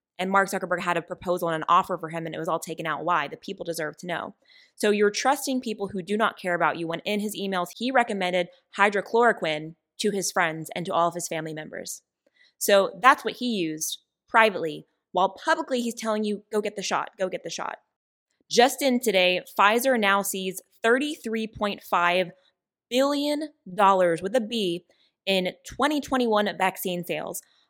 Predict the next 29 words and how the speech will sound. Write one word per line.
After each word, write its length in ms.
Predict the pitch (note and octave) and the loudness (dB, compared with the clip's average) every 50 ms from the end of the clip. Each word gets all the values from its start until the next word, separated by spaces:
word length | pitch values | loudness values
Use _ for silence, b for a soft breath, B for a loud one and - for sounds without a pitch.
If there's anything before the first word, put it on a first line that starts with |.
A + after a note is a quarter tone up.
| _ _ | _ _
up 280 | - G#4+ A#4 - - - - A#3+ | 4 4 4 4 2 -10 -18 -4
from 200 | _ B3+ A3+ G#3+ | _ 0 0 0
twenty-six 920 | G#3 - - - C4 B3+ A#3 G#3 G3 - - - - E4 F#4 - - - | -2 -6 -2 0 2 2 2 0 -2 -2 -2 -2 0 -2 -2 -2 -2 -8
billion, 680 | G#3 F#3 A3 A3 G#3 G3+ G3+ G3 F#3+ G3 G3 G3+ A3 - _ _ _ _ _ _ _ _ _ _ _ _ _ _ _ _ | 2 4 4 6 6 4 2 0 0 0 -2 -4 -6 -10 _ _ _ _ _ _ _ _ _ _ _ _ _ _ _ _
and 120 | G#3+ A3 G#3+ | -2 -2 2
says 220 | - A3 G#3 G3 - | 4 4 4 4 2
a 80 | - F#3 | -4 -6
third 460 | - - _ A#3+ A#3 A#3+ B3+ A#3+ G3+ | -8 -4 _ 4 6 6 6 4 4
dose 380 | A#3 G#3+ F#3 E3+ F3 F#3+ - - | 4 6 6 6 4 2 -2 -4
of 160 | - F3+ - | -6 -6 -6
covid 300 | - - G3+ G3+ G#3 A3 | -4 -4 -2 0 0 0
nineteen 380 | G#3+ G#3 G3+ G#3 - A#3+ A#3 A3+ | 0 -2 -4 -4 -6 -4 -4 -2
shot 400 | - - F3 D#3+ D#3+ D#3+ - - _ _ _ _ _ _ _ _ | -2 0 2 2 2 0 -2 -6 _ _ _ _ _ _ _ _
will, 220 | - G3+ G3 - - | 4 4 4 4 4
in 180 | - B3 C4+ | 2 2 2
quotes, 520 | C4+ - - G#3 F#3 F3+ F3 - - - - | 2 2 2 4 4 4 2 0 -6 -6 -4
"strongly 960 | - - - - - - A3+ A3+ B3 D4 D4+ D4 B3+ G#3+ G3+ F#3+ F3+ F3+ F3+ - - | -4 -2 -2 -2 0 6 6 8 10 8 8 8 6 4 4 2 2 0 -2 -4 -8
boost 460 | _ F3 D3+ _ G#3+ A3+ C4 B3+ - - | _ -20 -8 _ 0 0 0 0 0 -2
protection 560 | C4+ B3+ - G#3 F#3 F3+ - - G3 F#3 F#3 - | -2 -2 0 -2 -2 -2 -2 -2 -2 -2 -2 -4
against 420 | - D#3 - E3 E3 E3+ - - | -6 -2 -2 -2 -2 -2 -8 -8
the 80 | - F3+ | -8 -6
Delta 380 | D#3+ E3+ C#3+ D3 D3+ - F#3 E3 | -2 -2 -2 -2 -4 -8 -4 -2
variant." 540 | F#3+ G3+ G#3 F#3+ D3+ D3+ - - - - _ _ _ _ _ _ _ _ _ _ _ _ _ _ | -2 -2 -2 -4 -6 -8 -12 -14 -16 -20 _ _ _ _ _ _ _ _ _ _ _ _ _ _
All 160 | _ E3+ F3+ G3+ | _ 2 2 2
you 140 | A3 A#3 | 2 0
have 160 | B3 A#3+ A#3 A#3 | -2 -2 -4 -2
to 100 | - A#3+ | -4 -4
do 440 | G#3 G#3 F#3+ F3+ F3 F3 F3+ F#3 _ _ _ _ _ _ _ - | -2 0 0 0 0 -2 -6 -8 _ _ _ _ _ _ _ -8
is 220 | F3 D#3+ - - | -6 -6 -6 -8